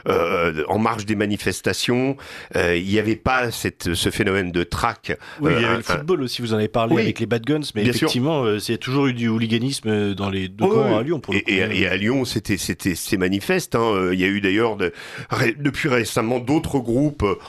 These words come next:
Speaker 1: antiraciste de, de supporters, euh, et il y a toujours des tensions, euh, au stade, un peu comme le, le, euh, au Parc des Princes, pareil. Euh, donc ça, c'est, c'était une autre composante. Mais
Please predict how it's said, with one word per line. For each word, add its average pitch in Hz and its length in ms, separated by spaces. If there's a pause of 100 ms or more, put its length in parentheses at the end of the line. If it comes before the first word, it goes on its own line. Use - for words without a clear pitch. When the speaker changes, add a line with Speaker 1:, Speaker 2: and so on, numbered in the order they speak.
Speaker 1:
antiraciste 107 920
de, 87 240
de 87 120
supporters, 107 800 (420)
euh, 64 180
et 87 100
il 92 60
y 92 80
a 87 40
toujours 117 340
des 85 120
tensions, 101 600
euh, 78 40
au 90 200
stade, 170 320
un 90 80
peu 85 160
comme 87 260
le, 80 200
le, 78 200 (280)
euh, 73 100
au 78 220
Parc 82 200
des 90 100
Princes, 156 320
pareil. 113 460 (360)
Euh, 80 480
donc 107 200
ça, 147 140
c'est, 98 280
c'était 101 300
une 120 180
autre 170 260
composante. 131 580
Mais 117 160